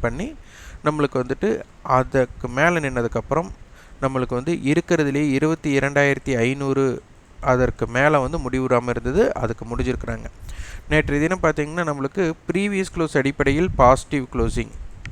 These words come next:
இதே ஓப்பனோட அடிப்படையில் நெகட்டிவ் க்ளோசிங். இந்த ஓப்பனுக்கு கீழே க்ளோஸ் ஆனது ஒரு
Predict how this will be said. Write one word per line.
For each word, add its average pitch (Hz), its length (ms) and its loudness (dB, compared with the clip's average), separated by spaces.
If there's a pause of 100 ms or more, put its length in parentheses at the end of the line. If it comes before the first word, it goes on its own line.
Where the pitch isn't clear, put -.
(1500)
இதே 180 140 8 (200)
ஓப்பனோட 170 420 4 (100)
அடிப்படையில் 135 520 2 (140)
நெகட்டிவ் 120 420 0
க்ளோசிங். 110 340 -6 (520)
இந்த 170 120 0 (140)
ஓப்பனுக்கு 190 520 2 (120)
கீழே 208 300 4
க்ளோஸ் 156 260 2
ஆனது 147 240 0 (220)
ஒரு 131 140 2